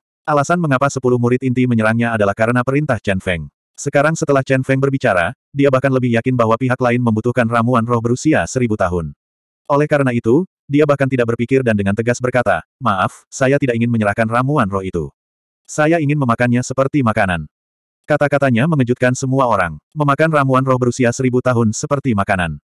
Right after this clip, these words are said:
Dia sengaja mencoba membuat Chen Feng marah. Zichen ini benar-benar kuat. Memakan ramuan roh berusia seribu tahun seperti makan, haha. Ini langkah yang brilian. Chen Feng itu orang yang jahat. Setelah menyinggung kakak senior Chen Feng,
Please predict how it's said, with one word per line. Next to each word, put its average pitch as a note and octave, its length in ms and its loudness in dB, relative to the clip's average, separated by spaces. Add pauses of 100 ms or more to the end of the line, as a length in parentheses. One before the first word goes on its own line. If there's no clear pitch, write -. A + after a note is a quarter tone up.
(120)
Dia D#3 320 0
sengaja C3+ 320 2
mencoba B2+ 400 2
membuat A2 240 2
Chen C#3+ 240 -2
Feng C3+ 160 0
marah. F#2+ 320 -2 (640)
Zichen D3+ 400 0
ini C#3+ 160 0
benar-benar B2+ 480 0
kuat. G2+ 240 2 (320)
Memakan D3 320 2
ramuan C3+ 320 2
roh B2+ 160 0
berusia A#2+ 320 0
seribu B2 320 -2
tahun A#2 240 2
seperti C#3 320 -2
makan, B2 320 0 (160)
haha. E2+ 400 -6 (480)
Ini D#3 240 0
langkah D3 400 0
yang C3+ 160 2
brilian. A#2 480 0 (160)
Chen D3+ 240 0
Feng D#3 160 0
itu C#3+ 240 0
orang C3 240 2
yang C#3 240 0
jahat. F#2+ 320 -2 (640)
Setelah D3 320 2
menyinggung C#3 320 2
kakak B2+ 240 0
senior B2+ 320 2
Chen C#3 240 -2
Feng, A2+ 320 -2